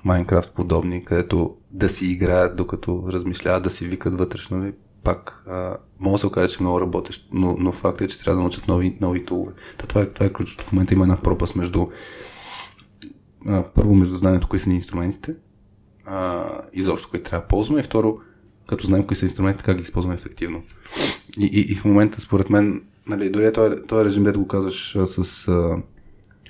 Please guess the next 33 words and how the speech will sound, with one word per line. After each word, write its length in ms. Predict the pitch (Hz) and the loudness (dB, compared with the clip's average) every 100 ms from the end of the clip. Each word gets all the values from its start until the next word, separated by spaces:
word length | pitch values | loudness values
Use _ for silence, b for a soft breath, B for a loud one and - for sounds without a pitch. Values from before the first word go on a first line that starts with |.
| b b b _ - | b b b _ -4
а, 160 | 98 | -2
хората 280 | 90 104 107 | 4 4 4
са 100 | - | 6
мютнати 360 | 98 95 92 87 | 6 6 2 0
и 40 | |
ти 80 | 92 | 2
говориш. 520 | 90 87 87 - - - | 2 2 0 -4 -10 -6
Аз 200 | 95 - 87 87 - | -4 0 0 0 0
имах 240 | 98 - | 0 2
една 320 | 90 87 - - _ _ | 0 0 -4 -12 _ _
презентация 680 | 101 92 95 - 87 - - | -4 -2 -2 0 0 0 0
пред, 300 | 90 87 - - _ _ _ _ _ _ _ _ | 0 0 -10 -20 _ _ _ _ _ _ _ _
колко 240 | - 95 - | -6 -6 -6
бяха? 240 | 95 92 - - | -10 -10 -16 -12
Само 260 | - 190 - | -6 -2 2
тридесет 240 | 104 - | 2 2
човека 240 | - - | -2 -4
бяха 160 | 90 - | -4 -2
тогава, 220 | 95 117 | 0 0
но, 120 | 139 - B B B B B _ - | 0 -2 B B B B B _ -2
но 120 | 113 | 0
просто 180 | 117 113 | 2 0
всички 240 | - - | -2 -2
бяха 280 | 107 101 104 | 2 2 0
мютнати 520 | 104 104 95 90 - - | -4 -4 -6 -14 -16 -12
и, 240 | 90 - - | -12 -12 -10
и, 300 | 92 85 - - | -10 -12 -16 -20
и 80 | - | -8
ти 120 | 113 | -4
нямаш, 360 | 117 113 - | 0 -2 -2
нямаш 340 | 110 110 110 104 | -6 -2 -2 -2
обратна 380 | 95 95 95 90 | 0 0 -2 -10
връзка. 380 | 90 - - | -10 -14 -16